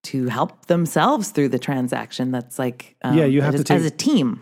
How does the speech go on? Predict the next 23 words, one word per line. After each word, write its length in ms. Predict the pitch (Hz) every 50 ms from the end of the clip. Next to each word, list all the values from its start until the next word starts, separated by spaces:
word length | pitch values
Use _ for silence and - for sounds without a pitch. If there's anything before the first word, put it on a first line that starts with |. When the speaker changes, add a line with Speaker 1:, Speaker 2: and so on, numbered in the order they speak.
| - _
Speaker 2:
You, 120 | - 165 185
you 140 | - 175 160
have 100 | 170 156
to 60 | 143
take 180 | - 147 139 127
some 140 | - 147 135
responsibility 640 | 127 123 - 135 123 113 - 113 117 120 113 107 110
as 80 | 98
a 60 | 101 95
seller 280 | - 135 123 110 101
'cause 180 | - - - -
it's 100 | 131 131
a 40 | 123
Speaker 1:
Mm-hmm. 80 | 98 -
Speaker 2:
big 260 | - 147 131 120 -
part 380 | - - 143 139 117 - - -
of 220 | - 117 107 98 104
your 280 | 113 120 117 113 110
transaction 640 | 101 - 123 113 104 98 123 123 131 127 - 120 -
is 120 | 135 123
gonna 120 | - - -
Speaker 1:
Mm-hmm. 60 | - 123
Speaker 2:
be, 220 | 110 107 107 -